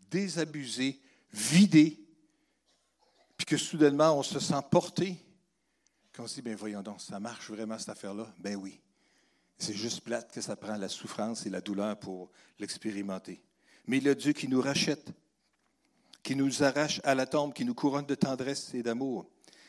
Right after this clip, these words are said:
il est le Dieu qui nous comble de bonheur tout au long de notre existence et qui nous permet de rajeunir, que notre jeunesse prend un nouvel essor. Hey, j'aurais voulu continuer puis vous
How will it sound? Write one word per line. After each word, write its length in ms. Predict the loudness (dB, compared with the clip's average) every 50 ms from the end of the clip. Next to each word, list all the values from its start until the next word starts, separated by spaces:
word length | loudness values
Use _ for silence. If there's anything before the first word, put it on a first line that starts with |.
| -20 -20 -20 -20 -20 -18 -16 -14 -4 4 8
il 80 | 8
est 40 | 12
le 100 | 12 12
Dieu 140 | 10 10 6
qui 160 | 4 4 4
nous 100 | 4 4
comble 320 | 6 8 8 8 8 6 4
de 100 | 4 4
bonheur 520 | 4 8 8 8 8 8 6 4 4 2
tout 180 | 0 0 2 4
au 40 |
long 100 | 4 4
de 60 | 4 2
notre 140 | 0 0
existence 640 | 0 0 0 -2 -6 -4 2 2 4 4 4 0 0 -2
et 60 | -4
qui 140 | -4 -2 -4
nous 80 | -2
permet 300 | 2 4 4 4 4 2
de 200 | 2 2 2 0 0 -6 -14 -8
rajeunir, 880 | -6 -4 -2 -2 0 2 6 6 6 6 6 4 4 4 2 2 -2 -4 -8 _ _ _ _ _ _ _ _ _ -20 -20 -20 -20 -20 -20 -20 -20 _ _ 0
que 100 | 2 6
notre 240 | 6 6 6 6
jeunesse 380 | 4 6 6 6 6 4 2 0
prend 440 | -2 2 4 4 4 4 2 0 -6 -10 -18 _ _ _ _ 0
un 140 | 2 2 6
nouvel 380 | 6 6 6 6 6 4 4 2 0
essor. 560 | -2 -2 0 0 0 0 0 -2 -4 -8 -12 -18 _ -20 -20 -20 _ _ _ _ _ _ _ _ _ _ _ _ _ _ _ _ _ _ _ _ _ _ _ _ _ _ _ _ _ _ _ _ -20 _ _ _ _ _ _ _ _ _ _ _ -10 -10
Hey, 180 | -10 -10 -10 -16 -20 -20 -20 -20 -20 -20 -20 -20 _ _ _ _ _ _ _ -14 -14 -14 _ _ _ _ _ _ _ -20 _ _
j'aurais 220 | -10 -8 -6 -6 -6
voulu 240 | -6 -6 -6 -6 -2
continuer 500 | 0 0 0 0 -2 -4 -2 0 0 -2
puis 280 | -4 -8 -12 -12 -12
vous 140 | -14 -18 -20